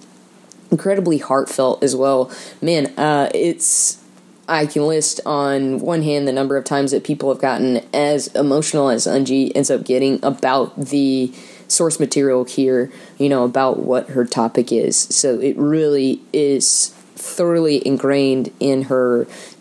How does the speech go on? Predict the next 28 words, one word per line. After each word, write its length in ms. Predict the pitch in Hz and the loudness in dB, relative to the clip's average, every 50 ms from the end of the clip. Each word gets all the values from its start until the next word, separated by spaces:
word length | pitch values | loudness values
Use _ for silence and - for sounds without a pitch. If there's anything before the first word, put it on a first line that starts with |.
| - | -4
to 560 | - - - 139 131 131 127 127 127 127 120 | -4 -2 0 2 2 2 2 2 2 2 0
be 240 | 120 - 147 135 135 | 0 0 0 0 0
passionate 500 | 131 - 123 120 123 - - 139 127 123 | -2 0 -2 -2 0 0 0 0 2 0
about 360 | 127 - 123 120 123 - - | 2 0 0 0 0 -2 -2
and 440 | - 139 131 127 123 127 123 123 - - - - | 0 0 0 0 0 0 -2 -4 -6 -10 -10 -6
made 220 | - 120 135 127 135 | -2 0 0 2 0
it 260 | 139 135 - - - | 0 -2 -4 -8 -4
the 100 | - 160 | -4 -4
perfect 680 | 143 - - 156 151 147 143 - 143 135 135 - - - - - - - - - - - - - - - - - - - | -2 -2 -2 -2 -2 -2 0 0 0 0 0 -2 -6 -8 -8 -10 -20 -20 -20 -20 -20 -20 -20 -20 -20 -20 -20 -20 -8 -2
conversation 840 | - 151 143 139 139 - - 160 160 - - 139 135 131 127 - - | 0 2 2 2 2 2 0 0 0 0 0 0 2 0 0 -2 -6
topic 520 | - - 123 120 - - 123 120 - - | -2 -2 -2 0 0 -2 -2 -4 -4 -14
for 420 | - - - - - 127 123 117 - - | -18 -18 -12 -4 -2 -2 -2 -2 -2 -4
us. 580 | 76 - - - - - - - - - - - - | -4 -2 0 -2 -2 -2 -4 -6 -12 -16 -16 -18 -12
If 80 | - - | -6 -2
you 120 | 147 139 | 0 0
would 100 | 139 143 | 0 0
like 280 | 143 143 131 131 131 - | 0 0 0 0 -2 -2
to 100 | - 135 | -4 -2
see 340 | - - - 139 131 131 - | -2 0 0 0 0 0 0
a 80 | - | 0
live 300 | 131 131 131 131 131 127 | 0 0 0 0 0 -2
show 420 | - - 131 127 131 131 127 123 120 - - - - - | -2 -2 -2 0 0 0 0 -2 -4 -10 -18 -14 -6 -4
that 140 | 127 117 - | -4 -2 0
I 140 | 175 190 214 | 0 0 0
am 160 | 208 170 156 | 2 2 0
a 60 | 143 | 0
part 280 | 147 - - 139 139 143 | -2 -2 -2 0 0 2
of, 240 | 135 135 135 - | 0 0 -2 -4